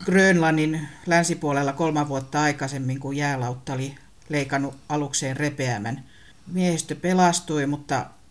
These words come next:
se haverin jälkipuinti jatkui, niin miten tämmöisen ison aluksen merikapteeni ja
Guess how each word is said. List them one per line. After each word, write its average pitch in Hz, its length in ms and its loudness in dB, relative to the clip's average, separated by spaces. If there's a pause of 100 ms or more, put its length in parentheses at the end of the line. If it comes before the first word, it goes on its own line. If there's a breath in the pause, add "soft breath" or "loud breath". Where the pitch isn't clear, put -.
se - 240 -6 (120)
haverin 156 460 0
jälkipuinti 139 640 -2
jatkui, 139 440 -2
niin 127 280 -2 (440 loud breath)
miten 226 360 0
tämmöisen 202 480 2
ison 208 500 0
aluksen 180 420 0
merikapteeni 139 880 -2
ja 131 140 -2